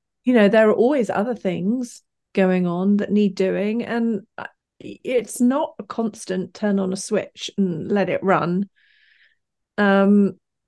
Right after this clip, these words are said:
I think it does go through flows. And I also think that perhaps at the earlier stages, when you're building, the what next perhaps is a little bit more,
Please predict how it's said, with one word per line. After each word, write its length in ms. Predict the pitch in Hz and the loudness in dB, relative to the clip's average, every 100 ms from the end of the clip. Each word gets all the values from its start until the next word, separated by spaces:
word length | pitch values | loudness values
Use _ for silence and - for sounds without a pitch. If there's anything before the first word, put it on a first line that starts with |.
| _ _ | _ _
I 80 | - | 0
think 220 | 226 254 | 0 2
it 140 | 233 196 | 2 4
does 260 | 269 285 | 4 4
go 180 | 285 214 | 2 0
through 440 | 190 - 185 180 180 | 0 -2 0 0 -4
flows. 680 | - 233 208 170 160 165 196 | -6 0 2 2 2 0 -2
And 220 | - 226 | -4 -6
I 140 | 226 233 | -4 -4
also 280 | 311 302 240 | -4 -4 -4
think 340 | - 202 196 | -2 -2 -2
that 220 | 208 - | -6 -4
perhaps 400 | 226 214 277 - | -4 -2 -2 -2
at 100 | 247 | -2
the 160 | 240 - | -2 0
earlier 420 | 233 247 254 233 | 2 4 4 2
stages, 720 | 214 - 214 220 208 175 180 190 | 0 0 0 2 0 -4 -4 -2
when 220 | 202 202 | 2 4
you're 180 | 202 190 | 4 2
building, 540 | 214 208 196 190 151 | 0 2 0 -2 -6
the 100 | 170 | -4
what 260 | 190 233 - | -2 -2 -2
next 420 | 226 - - - | -4 -4 -10 -14
perhaps 420 | 208 214 - - | -6 -6 -6 -4
is 120 | 208 | 0
a 80 | 202 | 4
little 360 | 196 214 214 208 | 4 4 2 0
bit 260 | 202 190 | 0 -2
more, 600 | 190 196 196 190 185 190 | 2 2 2 2 2 0